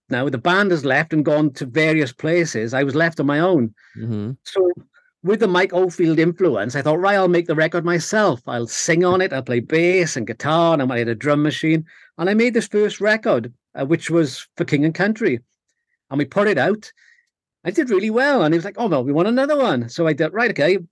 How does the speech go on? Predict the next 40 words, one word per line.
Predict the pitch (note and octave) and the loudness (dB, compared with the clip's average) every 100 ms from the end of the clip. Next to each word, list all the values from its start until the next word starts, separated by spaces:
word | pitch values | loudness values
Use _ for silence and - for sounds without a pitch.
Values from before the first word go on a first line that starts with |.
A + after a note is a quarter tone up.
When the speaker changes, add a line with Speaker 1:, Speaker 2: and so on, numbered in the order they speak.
| _ - | _ -6
Speaker 1:
Pictures | F3 G#3+ - | -4 -4 -2
from | G3 | 0
the | G3+ | 0
Other | G#3 | 0
Side." | - B3+ B3+ D#3 | 0 2 2 0
We | |
put | B2+ D3 | -2 0
that | E3 G3 | 0 0
one | G#3+ | 0
out. | B3 B3+ _ - - | 0 0 _ -20 -10
And | D3 | -6
I | F#3+ A3 | -2 -2
did | A3+ A3 | -2 0
well. | A#3 B3 A#3+ A3+ | 0 2 0 0
And | F3 | -2
we | D3+ | -2
did | D3+ D3 | -2 -2
another, | D3 F3 E3 | 0 0 -4
I | D3+ | -6
did | F3 D#3 | -4 -6
three | - - A#3+ A#3 | -10 -2 0 2
altogether. | A#2 A2+ G2 G2+ D3+ F3+ _ - - _ _ _ _ | 0 -2 -6 0 0 -2 _ -20 -20 _ _ _ _
By | F3 | -2
the | F3 | 0
time | F#3 G#3 A3+ A3+ G3+ F#3+ | 0 0 2 2 -2 -6
of | D#3+ | -4
the | F3+ | -2
third | - - F#3+ G3 F#3+ B2+ | -2 -2 0 2 0 -2
one, | F2+ A2 B2+ _ _ _ _ _ _ _ _ _ _ - | -4 -4 -6 _ _ _ _ _ _ _ _ _ _ -4
I | C#3+ D3+ | 0 2
was | D3 C#3 | 0 -2
sort | - D3+ | 0 2
of, | D3 B2+ B2 _ _ _ _ _ C#3+ | 2 0 -10 _ _ _ _ _ -4
I | |
was | D3+ D#3 | -2 0
doing | F#3+ F3 | 2 2
a | D3 | 2
pop | - A3 F#3 - - | 0 -2 -2 -10 -2
career, | F3 D#3 C3 | 2 4 2
doing | A2 C#3 | 0 -2